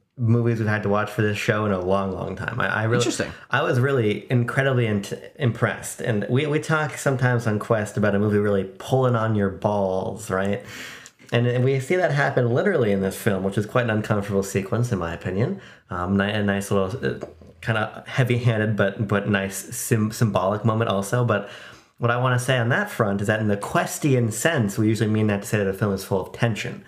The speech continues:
Speaker 2: Mm-hmm.
Speaker 1: And I think what this film does better than many that I've watched in a long time is evoke tension.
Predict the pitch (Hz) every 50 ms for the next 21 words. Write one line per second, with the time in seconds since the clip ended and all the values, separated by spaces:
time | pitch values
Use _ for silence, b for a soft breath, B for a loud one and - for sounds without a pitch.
0 | B B B B B 131 117 117 110 98 104 110 113 120 - 139 123 127 123 110
1 | 131 123 123 - - 127 117 107 98 107 104 104 101 101 101 104 120 120 123 127
2 | 123 117 110 104 101 98 98 104 110 117 127 135 135 127 113 104 95 95 95 95
3 | 98 98 98 98 98 - - - 95 90 95 110 131 135 135 120 - 104 95 92
4 | 92 92 95 B B B B B B B B 120 110 113 104 98 98 113 110 107
5 | - - - - - - 127 120 117 - - 120 - - -